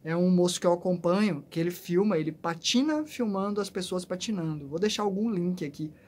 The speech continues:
na descrição pra vocês verem, que é fabuloso, acho que hipnótico.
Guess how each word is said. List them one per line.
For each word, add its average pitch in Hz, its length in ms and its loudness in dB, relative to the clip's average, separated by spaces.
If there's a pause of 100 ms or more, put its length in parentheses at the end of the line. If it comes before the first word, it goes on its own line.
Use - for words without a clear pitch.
(400)
na 156 160 -2
descrição 160 480 -2
pra 160 120 -4
vocês 147 320 -6
verem, 156 420 0
que 226 240 -4
é 208 180 0
fabuloso, 180 1080 -2
acho 160 260 -8
que 196 180 -10 (440)
hipnótico. 180 1040 2